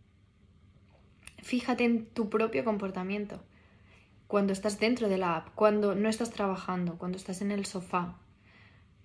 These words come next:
cansada después de todo el día. ¿Cómo tú actúas? ¿Cuál es tu actuación? ¿Qué reels miras?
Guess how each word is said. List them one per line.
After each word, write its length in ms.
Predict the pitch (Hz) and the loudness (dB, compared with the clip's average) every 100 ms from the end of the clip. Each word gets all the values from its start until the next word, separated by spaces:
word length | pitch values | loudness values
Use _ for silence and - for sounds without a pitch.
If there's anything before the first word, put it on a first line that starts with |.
| - | -6
cansada 580 | 185 185 180 196 202 214 | -2 -2 0 4 6 6
después 380 | 196 190 190 190 | 4 0 -2 -2
de 80 | |
todo 160 | 190 196 | 0 4
el 140 | 185 180 | 4 4
día. 260 | 185 175 175 - - - - - | 2 0 -4 -14 -20 -20 -18 0
¿Cómo 280 | - 294 302 | 4 4 4
tú 160 | 285 | 2
actúas? 460 | 277 269 262 196 180 | 0 2 0 0 -2
¿Cuál 220 | - 254 | -4 -2
es 100 | 233 | -4
tu 120 | - | -6
actuación? 640 | 185 180 180 - 185 175 180 | -6 -4 -4 -4 -2 -2 0
¿Qué 120 | 214 | 0
reels 360 | 226 262 214 | 2 2 2
miras? 640 | 208 220 196 156 - - | 0 2 0 -2 -8 -16